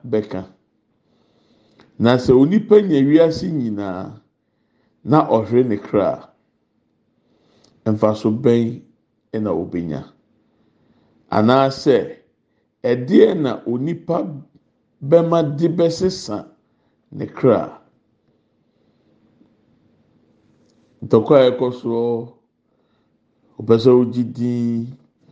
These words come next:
ohene mu ɔbɔn wo, wonka wo nko nipa ho, nko a wode wo ho. Obi ka kyerɛ me sɛ, "Sɔfo, over my dead body, na me ne nipa yi bɛkasa bio." Ampa so wawu o.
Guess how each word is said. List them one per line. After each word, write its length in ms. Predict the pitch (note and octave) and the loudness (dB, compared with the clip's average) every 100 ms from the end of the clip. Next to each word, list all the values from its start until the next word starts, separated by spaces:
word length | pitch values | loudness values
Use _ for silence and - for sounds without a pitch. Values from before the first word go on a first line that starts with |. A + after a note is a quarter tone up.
| _ _ _ | _ _ _
ohene 300 | G#2 A2 C3 | -6 0 2
mu 120 | C3 B2+ | 4 2
ɔbɔn 600 | G#2+ A#2 C3 A#2 A2+ A#2 | 0 0 0 0 -2 0
wo, 420 | A#2 A#2 A#2 - _ _ _ _ _ _ | 0 -2 -6 -14 _ _ _ _ _ _
wonka 480 | A2 B2 A#2+ B2+ B2+ | 0 0 2 4 4
wo 80 | B2 | 2
nko 160 | A#2+ B2+ | 0 0
nipa 300 | A#2+ B2 B2 A2+ | 0 0 0 -2
ho, 280 | A#2 A2+ - _ | -4 -8 -12 _
nko 300 | A#2 B2 - A#2+ | -10 -8 -4 -2
a 140 | A#2+ | 0
wode 220 | B2 A2 | 0 0
wo 220 | F#2+ F#2+ | -2 -2
ho. 400 | G2 B2 B2 B2 - _ _ _ _ _ _ _ _ _ _ | 0 0 0 -2 -18 _ _ _ _ _ _ _ _ _ _
Obi 160 | - A2+ | -2 0
ka 160 | A2 A#2 | 4 2
kyerɛ 220 | A2 A2+ | 2 0
me 40 | A2 | 2
sɛ, 120 | A2+ | 0
"Sɔfo, 200 | G#2+ A2+ | 0 0
over 260 | A#2 A#2+ A#2+ | 0 2 2
my 180 | A2+ G#2 | 2 -2
dead 500 | G2 A2+ A#2+ G#2+ - | -2 -2 -2 -4 -2
body, 400 | A#2+ G#2+ - F2+ | -2 -2 -10 -12
na 160 | F#2 | -10
me 120 | A2 A#2+ | -8 -4
ne 120 | B2 | -4
nipa 260 | A#2 - A2 | -4 2 2
yi 100 | A2 | 4
bɛkasa 480 | G#2 G#2+ A2+ - D#2 G2 | 2 0 -2 -2 -6 -2
bio." 260 | A2 A2 - - _ _ _ _ _ _ _ _ _ - | 0 0 0 -10 _ _ _ _ _ _ _ _ _ -2
Ampa 320 | A2 A#2 B2 | 0 2 2
so 120 | B2 | 2
wawu 320 | A#2 B2+ C3+ | 2 4 4
o. 240 | B2 - | 2 0